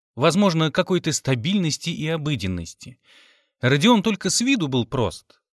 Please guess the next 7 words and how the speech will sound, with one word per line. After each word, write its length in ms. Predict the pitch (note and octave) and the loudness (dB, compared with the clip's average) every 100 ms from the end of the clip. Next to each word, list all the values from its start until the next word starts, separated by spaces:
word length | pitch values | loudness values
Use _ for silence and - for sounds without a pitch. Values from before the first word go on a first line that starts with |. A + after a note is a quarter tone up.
| _ _ | _ _
Он 200 | D3 D3 | -2 0
был 160 | C#3 C#3+ | 0 -2
слишком 560 | - D#3 - D#3 C#3+ | -2 -4 -4 -2 0
неординарен, 720 | D3 C#3 B2+ C#3 E3+ D#3+ E2+ E2+ _ _ _ - | 2 2 0 0 0 -2 -4 -10 _ _ _ -6
и 120 | E3 | -4
сюрпризы 600 | - D#3 - G#3+ D3+ A#2 | -2 -4 -2 -2 0 -2
преподносил 680 | C#3+ C#3+ C3 C#3 - D#3 | -4 -6 -2 -2 -2 -4